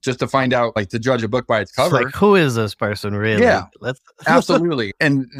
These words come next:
Speaker 1: that, that's how you portray yourself, hopefully in a good way, that when they see it, they're like, "All right, just looking at it in a glance, this looks like a good person to work with." And so utilizing your social media in that sense,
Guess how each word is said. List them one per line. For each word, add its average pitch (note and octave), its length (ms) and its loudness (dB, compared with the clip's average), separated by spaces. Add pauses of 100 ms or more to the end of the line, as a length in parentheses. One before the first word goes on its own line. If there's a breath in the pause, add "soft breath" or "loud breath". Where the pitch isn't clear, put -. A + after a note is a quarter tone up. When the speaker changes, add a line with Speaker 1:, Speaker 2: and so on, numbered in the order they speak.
Speaker 1:
that, D3 300 0
that's D3+ 320 0
how F3 100 0
you D3 240 -4
portray D3 360 -2
yourself, A#2 420 -2 (100)
hopefully C3+ 500 -2
in A#2 60 0
a A2 40 -4
good A#2 200 -4
way, A2+ 240 0
that G#2 180 -8
when G2+ 120 -10
they G2 100 -6
see D#3 200 -8
it, B2+ 60 -2
they're G#2+ 100 -6
like, F#2+ 140 -2
"All G#2+ 120 4
right, F#2 200 0
just - 260 -12
looking A#2 280 0
at G#2+ 140 0
it G2+ 60 -4
in F#2+ 100 -6
a G2 40 -8
glance, A2 520 -4 (120)
this - 200 -20
looks A2 200 -2
like F#2+ 120 0
a F#2+ 40 -8
good F#2+ 200 -4
person G2 260 -2
to F2+ 40 -2
work F2+ 220 -6
with." D#2 180 -12 (240)
And G#2 140 -2
so G#2 440 -2 (240)
utilizing C#3 580 2
your A#2+ 100 0
social A#2 300 0
media G#2+ 280 0
in F#2+ 80 0
that A2 180 0
sense, - 520 -6